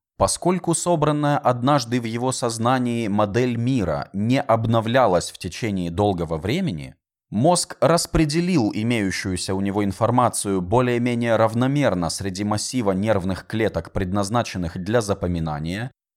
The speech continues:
и выработал основные магистральные линии биотоков, связывающих этот массив в мыслящую субстанцию.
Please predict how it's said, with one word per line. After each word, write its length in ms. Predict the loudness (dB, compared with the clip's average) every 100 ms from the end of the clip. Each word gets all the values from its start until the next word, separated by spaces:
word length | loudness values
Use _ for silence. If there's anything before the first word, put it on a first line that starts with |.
| 0
и 160 | 2
выработал 800 | 2 2 4 4 4 4 2 4
основные 640 | 2 2 2 2 2 2 2
магистральные 840 | 0 0 -2 0 2 2 0 -2
линии 400 | -2 -2 0 -2
биотоков, 880 | 0 2 2 2 2 2 0 -2 -6
связывающих 1160 | -10 -6 0 4 4 2 -2 -2 -2 -6 -8 -4
этот 320 | -4 -2 -4 -4
массив 560 | -6 -6 -4 -4 -4 -10
в 160 | -6
мыслящую 720 | -2 -2 -2 -4 -6 -6 -6
субстанцию. 800 | -6 -10 -6 -2 -2 -4 -10 -12